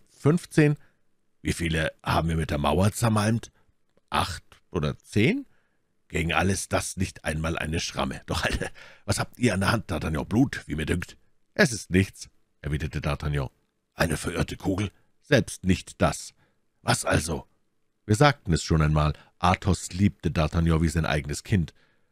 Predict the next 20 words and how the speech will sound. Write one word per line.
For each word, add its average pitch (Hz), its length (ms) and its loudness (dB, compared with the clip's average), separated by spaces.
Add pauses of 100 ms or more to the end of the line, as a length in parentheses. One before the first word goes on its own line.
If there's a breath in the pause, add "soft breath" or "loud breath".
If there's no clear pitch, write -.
und 101 160 0
dieser 120 300 6
düstere, 123 640 2
unbeugsame 85 760 4
Charakter 80 540 -2
hegte 117 460 0
bisweilen 78 540 2
für 101 120 2
den 87 160 6
jungen 85 240 6
Mann 82 220 4
eine 76 340 -2 (320 soft breath)
väterliche 95 800 2
Fürsorge. 67 640 0 (720)
„Es 113 140 -2
ist 175 180 0
eine 156 220 6
Verletzung 123 800 2
der 82 220 2
Haut“, 76 360 2